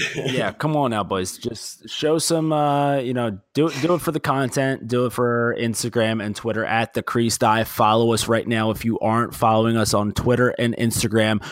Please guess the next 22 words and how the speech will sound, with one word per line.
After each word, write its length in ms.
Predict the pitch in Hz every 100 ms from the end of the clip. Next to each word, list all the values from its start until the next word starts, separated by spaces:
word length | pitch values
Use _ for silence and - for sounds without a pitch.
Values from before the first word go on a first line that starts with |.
| -
Robbie 460 | - 107 117 123 123
O 260 | 120 113 117
is 200 | 110 104
going 260 | 113 113
to 160 | 110 113
come 300 | - 123 135
over 320 | 127 127 131
to 160 | - 127
your 160 | 123
house 340 | 110 110 110 - - - 113
and 360 | 110 107 110 - - -
<laughs> 300 | - - -
unleash 540 | 175 156 139 135 131 - 120
a 60 | 117
low 440 | 101 107 113 131 139
to 120 | 147
high 320 | 120 123 120
bullet 560 | 107 95 117 117 113 101
right 340 | 107 110 117 -
to 320 | 120 113 110
the, 280 | 110 107 107
uh, 200 | 107 110